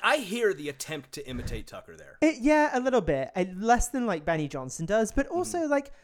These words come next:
Speaker 2: again, and, and this annoys me every time, we didn't give ourselves the participation trophies. Our
Speaker 1: Yeah.
Speaker 2: parents did that. That's
Speaker 1: Our
Speaker 2: not our
Speaker 1: boomer
Speaker 2: fault.
Speaker 1: fucking parents.
Speaker 2: Yeah.
Speaker 1: <laughs>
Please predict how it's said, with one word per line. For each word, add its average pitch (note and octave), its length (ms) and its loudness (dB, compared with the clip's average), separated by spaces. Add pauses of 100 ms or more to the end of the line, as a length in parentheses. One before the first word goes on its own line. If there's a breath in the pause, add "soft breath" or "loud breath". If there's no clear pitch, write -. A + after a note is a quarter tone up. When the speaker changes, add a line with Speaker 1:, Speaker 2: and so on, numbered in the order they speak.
(360)
Speaker 2:
again, A#3+ 480 -2
and, F#3 160 -6
and A#3 300 0
this D4+ 180 2
annoys A#3 360 2
me A3+ 140 -2
every D#3+ 280 -2
time, C#3+ 480 -6 (280)
we C4 100 6
didn't G4 220 6
give D#4+ 160 -2
ourselves C#4+ 560 -4
the - 100 -8
participation F#3 1040 -6
trophies. C#3 720 -10 (340)
Our C#4+ 100 4
Speaker 1:
Yeah. D4+ 60 4
Speaker 2:
parents F4+ 520 6
did A3 220 8
that. B2+ 260 -2
That's C#4 120 4
Speaker 1:
Our B3 140 6
Speaker 2:
not D4 220 4
our E4 260 10
Speaker 1:
boomer D4+ 240 12
Speaker 2:
fault. E4 180 6
Speaker 1:
fucking B3+ 360 4
parents. - 1400 4
Speaker 2:
Yeah. - 100 -4
Speaker 1:
<laughs> - 840 -6